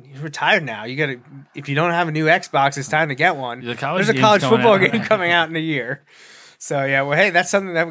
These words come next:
Speaker 1: I'm gonna add that to the rundown of
Speaker 2: Okay.
Speaker 1: the questions to ask Chad. Is he gonna get back into video games? Or maybe he's been this whole time and just didn't know that he was still doing that. Madden's a huge thing, even with, uh, the N F L players now. So, all right.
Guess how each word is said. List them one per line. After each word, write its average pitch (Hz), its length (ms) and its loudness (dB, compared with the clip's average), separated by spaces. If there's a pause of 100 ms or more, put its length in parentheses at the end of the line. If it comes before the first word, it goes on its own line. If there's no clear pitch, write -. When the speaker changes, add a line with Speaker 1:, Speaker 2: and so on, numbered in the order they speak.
Speaker 1:
I'm 160 160 -2
gonna 190 120 0
add 156 300 2
that 165 200 2
to 175 180 -4
the 151 120 -4
rundown 139 520 2
of 127 160 -4
Speaker 2:
Okay. 123 260 -8
Speaker 1:
the 123 100 -16
questions 143 440 -2
to 143 80 -2
ask 143 280 0
Chad. 147 320 0
Is 113 100 -12
he 117 60 -12
gonna 123 140 -10
get 117 220 -8
back 127 280 -2
into 127 260 -8
video 127 340 -4
games? 113 320 -12
Or 135 80 -4
maybe 196 240 4
he's 196 160 2
been 170 340 0
this 147 160 -2
whole 147 180 -2
time 147 340 2
and 117 120 -8
just 120 280 -12
didn't 131 240 -4
know 131 220 2
that 123 80 0
he 117 80 -4
was 117 140 -10
still 131 200 -8
doing 120 260 -10
that. 92 140 -20 (200)
Madden's 226 400 0
a 175 60 -4
huge 190 320 -4
thing, 151 320 2 (220)
even 151 340 -4
with, 143 260 -2 (920)
uh, 127 360 2
the 135 240 -2
N 143 80 2
F 139 120 0
L 135 120 2
players 131 320 -4
now. - 340 -12
So, 92 300 -18 (920)
all 160 120 4
right. 120 340 -4